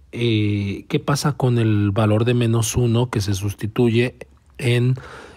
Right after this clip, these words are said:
el factor del denominador? Si tomáramos un menos uno, menos uno más uno vale cero, pero al dividir algo sobre cero, ese valor, eh, perdón, la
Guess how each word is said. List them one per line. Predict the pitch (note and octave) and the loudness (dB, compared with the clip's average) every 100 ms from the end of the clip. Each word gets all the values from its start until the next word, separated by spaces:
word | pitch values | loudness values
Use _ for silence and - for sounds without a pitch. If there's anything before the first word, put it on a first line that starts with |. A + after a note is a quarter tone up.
| - | -6
el | G#2+ | -2
factor | G2+ A2 G2+ A2 G#2 | -2 -2 -2 0 0
del | G#2+ | 0
denominador? | G#2 A2 A2 A2+ A2+ A2+ D#3 C#3+ - - - - - - | 0 2 2 2 2 2 0 0 -6 -20 -20 -20 -18 -6
Si | B2 | 0
tomáramos | A2 B2 F#3 C4 A#3 E3 | 2 4 4 4 2 2
un | C#3 C#3 | 0 2
menos | C#3 C#3+ C3+ C3 | 2 2 0 -2
uno, | A2+ G2+ F2 F#2+ B2 - - | -2 -2 -2 -6 -6 -10 -4
menos | G#2 G#2 G#2 | -2 0 0
uno | B2 C#3+ | 0 2
más | C#3+ C3 | 2 2
uno | B2+ C3 | 2 2
vale | A#2 G#2+ A#2 | 2 0 0
cero, | A2 D#3 D#3+ B2 G2 - - - - - - | 0 2 2 2 -4 -10 -14 -14 -14 -20 -4
pero | - B2 B2 A#2+ A2 - - | 2 4 4 2 0 -8 -4
al | G2+ | -2
dividir | G2 F#2+ G2 A2 C#3 - | 0 0 0 0 0 -2
algo | A2+ B2 C#3 C3+ | -2 0 2 2
sobre | C3 C3+ B2+ C3 B2+ | 2 2 2 2 0
cero, | - D#3 A#2+ A#2 - - - - - | 0 2 2 -2 -6 -18 -20 -20 -18
ese | - G2 - B2+ | -6 -4 0 0
valor, | B2 B2 B2 A#2+ C3 - - - - - - _ _ - - | 2 2 4 2 2 -2 -10 -18 -20 -20 -20 _ _ -18 -8
eh, | B2 G#2 G2 F#2+ F#2 F2 | 0 0 2 0 -4 -2
perdón, | G#2+ A2+ A2+ G#2+ | 0 2 0 -2
la | A2+ A2 F#2+ F#2 F2+ | -2 0 0 -2 -4